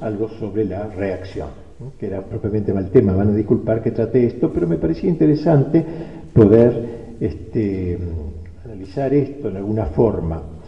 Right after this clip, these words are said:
Vamos a decir algo sobre el carácter de dos, de tres revoluciones, muy breves, claro, muy breves, vamos a hacerlo. Primero, contra la Revolución Francesa. Contra la Revolución Francesa,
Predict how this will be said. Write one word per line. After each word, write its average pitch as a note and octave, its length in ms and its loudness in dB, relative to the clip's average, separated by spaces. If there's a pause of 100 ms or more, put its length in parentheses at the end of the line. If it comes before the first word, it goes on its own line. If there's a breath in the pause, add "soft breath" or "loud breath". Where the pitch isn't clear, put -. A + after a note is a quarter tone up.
(280 loud breath)
Vamos D3+ 300 4
a B2+ 60 2
decir C#3+ 300 2
algo D#3 400 -2 (380 loud breath)
sobre F3+ 400 2
el C#3+ 120 2
carácter E3 580 -2 (680)
de A#2+ 460 0
dos, F3+ 180 2 (300)
de A2+ 100 -2
tres D#3 240 -4
revoluciones, F#2+ 840 -2
muy F#2+ 140 -6
breves, F2+ 460 -4
claro, F#2 420 -8
muy G2 160 -6
breves, D#2 240 -6
vamos D#2+ 320 -6
a D#2 60 -8
hacerlo. D#2+ 300 -10
Primero, A3 500 2
contra A2 200 -2
la G2+ 60 -2
Revolución G2 320 -4
Francesa. D#2+ 480 -10 (600 loud breath)
Contra - 200 -10
la G#2 80 -4
Revolución D#3+ 180 2
Francesa, E3 560 4